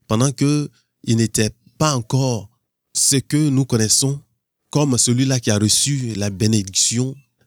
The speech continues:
l'alliance de Dieu avec lui, la promesse de Dieu pour lui, il avait déjà cette relation avec Dieu. Et c'est important pour nous de nous mettre en relation avec Dieu,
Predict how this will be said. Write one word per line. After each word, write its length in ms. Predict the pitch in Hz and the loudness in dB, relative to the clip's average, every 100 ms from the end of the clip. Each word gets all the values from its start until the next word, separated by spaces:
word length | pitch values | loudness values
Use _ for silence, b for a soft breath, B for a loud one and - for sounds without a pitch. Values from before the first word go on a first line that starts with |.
| _ - | _ -6
l'alliance 720 | - 185 120 131 135 - - b b - | -2 0 2 0 -2 -6 -10 b b -12
de 140 | 104 107 | -4 0
Dieu 360 | - 104 135 - | 0 2 0 0
avec 300 | 104 104 113 | -2 -2 0
lui, 400 | 117 110 131 131 - b b _ _ | -2 0 -2 -2 -6 b b _ _
la 240 | - 104 107 | -2 0 0
promesse 560 | - 117 127 143 - | 0 2 2 2 0
de 160 | 107 104 | 0 0
Dieu 280 | 98 101 123 | 0 0 0
pour 180 | 113 101 | 0 0
lui, 260 | 104 135 - _ _ _ - | 0 -2 -6 _ _ _ -2
il 140 | 104 | 0
avait 440 | 104 107 107 127 120 | 2 0 0 0 -2
déjà 460 | 101 95 113 120 - _ _ | -4 -2 -4 -6 -14 _ _
cette 280 | - 123 117 | -2 0 0
relation 540 | 104 101 98 - 113 | 0 0 0 -2 -4
avec 320 | 98 95 - | -6 -6 -4
Dieu. 300 | 92 87 85 - _ _ _ _ _ | -4 -6 -8 -12 _ _ _ _ _
Et 100 | 113 | -2
c'est 140 | - 107 | 0 2
important 440 | 92 104 - 120 | 0 0 0 -2
pour 160 | 107 101 | 0 -2
nous 320 | 110 117 104 | 0 -2 -2
de 140 | 98 | -4
nous 280 | 101 113 117 - _ _ _ - | -4 -4 -6 -12 _ _ _ -6
mettre 440 | 104 120 117 104 - | 0 0 0 -4 -2
en 160 | 101 95 _ _ _ _ | -2 -4 _ _ _ _
relation 560 | 95 104 104 104 - 120 | 0 2 2 2 0 -2
avec 320 | 107 104 - | -2 -2 -2
Dieu, 420 | 95 87 95 98 | -6 -6 -8 -10